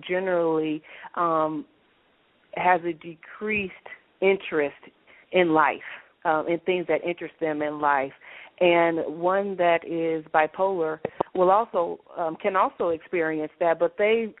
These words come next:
also will experience the other extreme of being very joyful, very, um, uh, have a very elevated mood in that it's, it's, you know, it's almost kind of like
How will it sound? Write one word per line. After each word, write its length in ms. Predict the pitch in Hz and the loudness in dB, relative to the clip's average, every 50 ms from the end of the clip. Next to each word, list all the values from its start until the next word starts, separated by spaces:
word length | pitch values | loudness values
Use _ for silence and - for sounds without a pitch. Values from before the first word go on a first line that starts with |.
| _ _ - | _ _ 2
also 400 | 190 202 220 220 - _ 214 190 | 2 2 2 -2 -6 _ -10 -8
will 140 | 180 180 170 | -8 -8 -10
experience 560 | 165 - _ 202 190 175 175 170 170 165 - - | -10 -12 _ -8 -6 -6 -6 -6 -8 -8 -8 -8
the 160 | 175 170 175 | -4 -2 0
other 280 | 180 185 180 175 156 151 | -2 -2 -2 -4 -6 -6
extreme 640 | 117 - - - - 156 151 151 135 95 - - - _ - - - - - - - | -8 -10 -16 -20 -16 -16 -14 -14 -14 -14 -14 -16 -18 _ -20 -20 -20 -20 -20 -8 -2
of 240 | 170 175 170 160 | 0 0 0 0
being 500 | 160 185 180 170 170 165 165 165 165 156 156 | 0 0 0 0 0 0 -2 -4 -6 -6 -4
very 600 | 175 185 208 247 254 240 208 160 131 101 90 - _ _ _ - 156 165 - | 0 2 2 4 4 2 0 -2 -4 -8 -10 -14 _ _ _ -20 -20 -10 -2
joyful, 560 | 175 170 165 160 160 160 - 175 165 165 160 | 0 2 2 2 0 -2 -2 0 0 0 2
very, 600 | 160 175 185 190 190 185 185 180 175 180 180 - - - - - - - - _ - - | 2 2 2 4 4 4 2 2 0 -2 -4 -8 -14 -20 -20 -20 -20 -20 -20 _ -10 -6
um, 600 | 160 160 160 160 156 156 156 156 156 151 160 156 _ _ _ _ - - _ _ _ _ _ _ _ _ _ _ _ _ _ _ _ _ _ _ - | -2 0 2 2 2 2 0 -2 -6 -8 -10 -12 _ _ _ _ -6 -6 _ _ _ _ _ _ _ _ _ _ _ _ _ _ _ _ _ _ 0
uh, 100 | 180 175 | 0 2
have 200 | 175 180 175 170 | 2 0 0 0
a 60 | 170 | 0
very 400 | 160 160 185 190 202 202 196 - - | -2 0 -2 0 0 0 0 0 2
elevated 640 | 180 185 190 196 180 135 175 165 160 151 156 147 | 2 4 4 2 2 0 -2 -4 -2 -4 -6 -8
mood 500 | 139 156 160 160 156 143 131 107 110 127 - _ _ _ - - _ _ | -8 -6 -6 -6 -6 -6 -8 -10 -14 -16 -18 _ _ _ -20 -20 _ _
in 260 | 170 180 175 165 160 156 | 0 0 0 0 0 0
that 320 | 165 160 160 156 156 147 - - | 2 2 4 4 2 0 -2 -4
it's, 240 | - 175 170 - - - - - - - | -4 -2 -2 -2 -4 -6 -14 -20 -8 -2
it's, 160 | - 185 180 - - | 0 0 0 -2 -4
you 120 | 202 196 | -4 0
know, 180 | 190 175 170 165 | 0 2 2 2
it's 100 | 165 - | 2 2
almost 340 | 180 180 180 185 180 175 - | 0 0 2 0 -2 -2 -2
kind 260 | - 175 165 165 165 | 0 0 0 2 2
of 160 | 160 160 156 | 0 -2 -2
like 240 | 160 160 160 156 151 | 0 0 0 0 -2